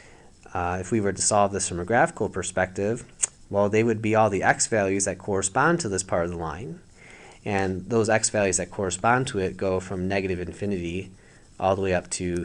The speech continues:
negative five thirds. All right,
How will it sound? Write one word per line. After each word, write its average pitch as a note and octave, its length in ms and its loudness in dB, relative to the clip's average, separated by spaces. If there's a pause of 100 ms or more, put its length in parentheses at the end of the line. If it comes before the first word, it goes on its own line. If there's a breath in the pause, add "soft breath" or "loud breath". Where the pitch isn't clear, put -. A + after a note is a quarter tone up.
negative F2 320 -4
five D#2 280 -2
thirds. - 640 -8 (1400 soft breath)
All F2+ 60 -6
right, F#2+ 260 2